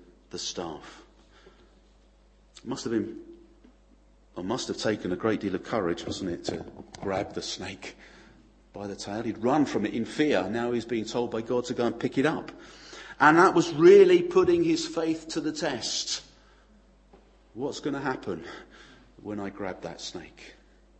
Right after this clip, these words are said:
God didn't tell him what would happen. He just told him to grab it by the tail. Well, what does that all mean? Well, the staff,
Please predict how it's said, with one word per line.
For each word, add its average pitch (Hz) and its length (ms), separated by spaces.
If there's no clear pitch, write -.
God 117 180
didn't 107 180
tell 123 200
him 82 120
what 80 120
would 82 100
happen. 101 280
He - 40
just 101 220
told 110 200
him 101 80
to 104 100
grab 104 260
it 98 100
by 101 140
the 98 160
tail. 98 440
Well, 170 120
what 139 140
does 147 140
that 147 120
all - 160
mean? 330 440
Well, 175 300
the 175 160
staff, - 760